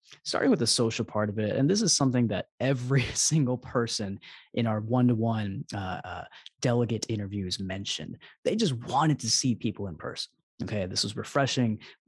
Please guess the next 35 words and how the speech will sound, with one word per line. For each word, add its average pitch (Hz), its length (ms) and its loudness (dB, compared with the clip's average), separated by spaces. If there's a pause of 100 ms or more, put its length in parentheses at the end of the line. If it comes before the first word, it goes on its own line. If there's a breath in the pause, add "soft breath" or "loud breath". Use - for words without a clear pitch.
(120)
We're, 185 280 4
we're 196 140 6
social 156 420 4
creatures, 117 520 -2
human 92 240 -4
beings. 87 360 -10
We 117 160 0
are. 101 240 -2 (140)
It's - 420 0
no 127 640 4
doubting 101 460 -2
that. - 360 -6 (400 loud breath)
And 98 340 -4
to, 104 140 -2 (260)
to - 100 -2
see 175 340 6
everybody 123 500 4
in 117 140 4
person, 101 400 -4
face 107 320 0
to 98 100 -8
face, 98 460 -2 (260)
seeing 107 240 0
old 95 240 -4
mentors, 127 640 4
old 95 180 -8
friends, 127 640 4 (360 loud breath)
folks 175 300 0
who 160 140 6
are 160 280 6
avid 143 360 2
listeners 147 720 2
of 117 80 -4
the 101 80 -8
show 151 640 2